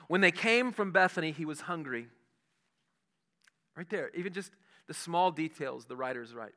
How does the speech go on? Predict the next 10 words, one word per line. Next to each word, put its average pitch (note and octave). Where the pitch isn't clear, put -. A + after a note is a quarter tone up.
for G#2+
us. -
We're E3+
getting F3+
a D#3+
picture F#3
of C#3+
his, -
of D#3
his, B2+